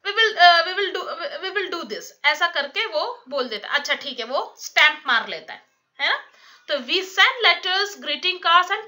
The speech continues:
postcard to our rela-, friends and relatives through a post office। यानी किसी को भी पोस्टकार्ड, ग्रीटिंग कार्ड, लेटर्स भेजना हो तो हमको पोस्ट ऑफिस सर्विस प्रोवाइड करती है। Okay? Now come to the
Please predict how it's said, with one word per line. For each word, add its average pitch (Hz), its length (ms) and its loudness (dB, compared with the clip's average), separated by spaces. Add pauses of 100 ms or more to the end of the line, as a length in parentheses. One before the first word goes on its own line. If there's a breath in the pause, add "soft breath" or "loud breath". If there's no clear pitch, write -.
postcard 285 460 2
to 415 200 2
our 330 120 0
rela-, 254 500 -8
friends 240 320 2 (180)
and 392 220 0
relatives 294 540 -4 (500 soft breath)
through 262 240 -12 (120)
a 302 200 2 (460)
post 240 420 -4
office। 175 380 -12
यानी 208 200 -18
किसी 233 360 -18
को 240 220 -8
भी 254 260 -6 (400 loud breath)
पोस्टकार्ड, 254 640 -4
ग्रीटिंग 247 420 -6
कार्ड, 233 300 -2
लेटर्स 233 440 -4
भेजना 220 340 -8
हो 262 220 -2
तो 381 140 -4
हमको 247 460 -2 (480 loud breath)
पोस्ट 233 320 -4
ऑफिस 262 360 -4
सर्विस 254 380 -6
प्रोवाइड 214 520 -4
करती - 340 -20
है। - 140 -20 (180)
Okay? 359 360 2 (1500 soft breath)
Now 359 80 8 (140)
come 480 220 4
to 415 140 -2
the 330 300 6